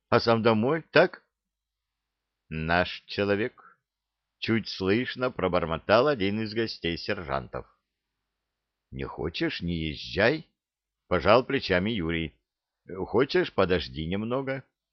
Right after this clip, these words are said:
Я же тебя завтра не выгоняю. Вот, блин, чего не думал в армии увидеть это дембеля, который домой не торопится.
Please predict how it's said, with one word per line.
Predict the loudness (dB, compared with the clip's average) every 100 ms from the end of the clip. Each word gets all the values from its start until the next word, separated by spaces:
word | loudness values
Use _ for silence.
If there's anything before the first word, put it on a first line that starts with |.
| _ _ 0
Я | 4 4
же | 2
тебя | 0 2 4
завтра | 4 2 2 -2
не | 0
выгоняю. | 0 2 2 0 -2 -6 -10 _ _ 0
Вот, | 2 2
блин, | -2 -2 -6 _ _ _ _ -10
чего | 0 4 4
не | 4 0
думал | 0 2 2
в | 6
армии | 6 6 0
увидеть | -2 -2 -2 -2 0
это | 0 2
дембеля, | -2 4 4 4 0 -2
который | -2 -4 -2 -2
домой | 0 0 2 0
не | -2
торопится. | 0 2 2 -2 -10 -8 -8